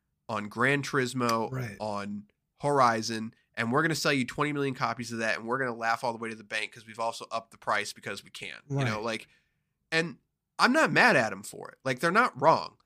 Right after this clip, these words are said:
Speaker 1: That's why I have a P S five right now, but the reason I only turn my P S five on is for those games. And that's where it's just, like, it's so strange to me. That's why I said, you know, I, it's hard to recommend a P S five over an Xbox right now,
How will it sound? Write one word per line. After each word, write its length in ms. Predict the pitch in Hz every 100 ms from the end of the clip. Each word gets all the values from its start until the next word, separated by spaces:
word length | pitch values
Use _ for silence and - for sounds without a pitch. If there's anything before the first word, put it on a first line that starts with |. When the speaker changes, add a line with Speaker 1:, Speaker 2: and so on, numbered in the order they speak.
| -
Speaker 1:
That's 360 | 127 185 -
why 320 | 143 139 156 143
I 140 | 143
have 200 | 135 131
a 80 | 113
P 180 | 139 123
S 140 | 113
five 300 | 107 110 131
right 200 | 147 143
now, 300 | 160 165 175 -
but 140 | 127
the 80 | 127
reason 380 | 131 180 185 185
I 160 | 151 -
only 280 | 139 147 151
turn 240 | - 143 131
my 120 | 123
P 160 | 139
S 120 | 127 -
five 280 | 117 113
on 320 | 110 117 143 - _ _
is 160 | 135 123
for 300 | - 127 113
those 240 | 107 101
games. 420 | 95 67 58 - _ _ _ _ _ -
And 180 | 117 117
that's 280 | 151 - 185
where 180 | 160
it's 180 | 143 139
just, 280 | 143 127 -
like, 260 | 117 104 - _ _ _ _
it's 180 | 135 131
so 200 | - 170
strange 320 | 170 175 160
to 60 | 135
me. 60 |
That's 200 | 120 139
why 80 | 165
I 60 | 147
said, 240 | 151 139
you 40 | 131
know, 160 | 120 -
I, 80 | 101
it's 140 | 139 131
hard 240 | 165 202
to 40 | 196
recommend 380 | 180 175 160
a 40 | 139
P 180 | 156 147
S 100 | -
five 320 | 139 135 123 120
over 340 | 131 143 135
an 60 | 120
Xbox 560 | 123 - 113 107 -
right 180 | 110 90
now, 340 | 107 107 104